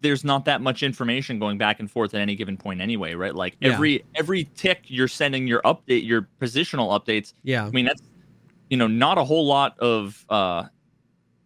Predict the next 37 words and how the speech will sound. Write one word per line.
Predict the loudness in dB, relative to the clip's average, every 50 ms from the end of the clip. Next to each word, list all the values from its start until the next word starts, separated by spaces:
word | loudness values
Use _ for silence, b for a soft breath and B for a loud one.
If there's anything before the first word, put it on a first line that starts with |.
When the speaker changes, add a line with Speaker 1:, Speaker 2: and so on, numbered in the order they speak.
| _ _ _
Speaker 1:
not | 0 0 2 2
a | 2
whole | 2 2 2 2
lot | 2 2 0 2 2
less | 2 0 2 2
information | -2 -2 -2 -2 -4 -2 -2 -2 -4 -4 -4 -4 -4 -2
than, | 0 0 -2 -2 -4 -6 _ -4
like, | -2 -2 -2
Speaker 2:
That's | -2 -2 0
Speaker 1:
an | 0
Speaker 2:
true. | 2 2
Speaker 1:
item | 2 0 0
I | -2 -2 -2
D, | -4 -4 -6 -6 -6 -6 -8 -10 _ _
Speaker 2:
Yeah. | -6 -6 -6 -6 -4
Speaker 1:
you | -2 -2 0
know? | 0 0 -2 -4 -6 -8
So | -12 -4 -2 0 0 2 0
it, | 0 0 -2 -2
it | -4 0
really | 0 2 2 4 2
isn't | 2 0 -2 -6 -2
that | 0 0 0 0
much. | -2 -2 -2 -2 -2 -4 -8 -14 -14 -8
Um, | -4 -2 0 0 0 -2 -2 -4 -6 -8 _ _ _ _ _ _ _ _ _
<clears throat> | _ _ _ _ _ _ _
I | -6 -4 -2 -2 -4 -4 -4 _ _ _ _ _ _ _ _ _ _ -20 _ _ _ _ _ _ _ -4
mean, | -2 -2 -2 -2 -6 _ _ _
ultimately, | 0 0 2 2 0 0 2 2 2 2 2 0 -2 -6 _ _ _ _ _ _ _ _ _ _ _ _ _ _ _ _ _ _ _ _
if | -2 -2 -2 0
they | 0 0
were | 2 2 2 2
to | 0 0
go, | 2 2 2 2 2 0
uh, | 0 0 -2 -2 0
the | 0 -2 0
route | 0 0 2 2 2 2 0 -2 -4